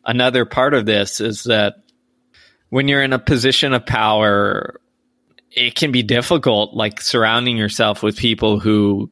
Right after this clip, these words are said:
can give you the truth. And it can be difficult almost, um, creating a world where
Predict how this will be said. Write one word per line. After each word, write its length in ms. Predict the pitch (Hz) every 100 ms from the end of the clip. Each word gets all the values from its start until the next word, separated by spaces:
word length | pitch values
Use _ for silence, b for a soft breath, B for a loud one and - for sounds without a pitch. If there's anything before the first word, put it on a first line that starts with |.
| _
can 220 | - 110 104
give 240 | 120 104
you 140 | 113
the 140 | 101 104
truth. 720 | - 117 104 98 - - - -
And 140 | 113
it 160 | 107 107
can 140 | 120
be 120 | 110 110
difficult 720 | 120 - 113 113 107 107 _ _ -
almost, 880 | 113 110 110 98 - - - - _ _ _ _ _ _ -
um, 400 | 98 - 87 -
creating 480 | - 147 139 147 131
a 60 | 110
world 480 | 110 120 120 113 101
where 440 | 110 107 104